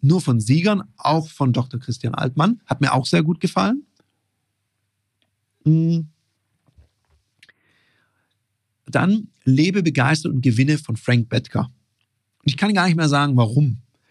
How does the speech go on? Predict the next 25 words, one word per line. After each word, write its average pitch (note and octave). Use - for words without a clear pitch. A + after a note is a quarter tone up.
Das D#3
Buch D#3
hat C3
bei B2
mir B2+
so A2+
wie C3
den C3
Schalter B2
umgelegt. A2
Also B2+
ab D#3+
dann F3
war B2+
ich B2+
on A#2+
fire D3
und B2+
bin's, C3
glaub, A#2+
heute B2
noch B2
für -
den A2
Vertrieb. -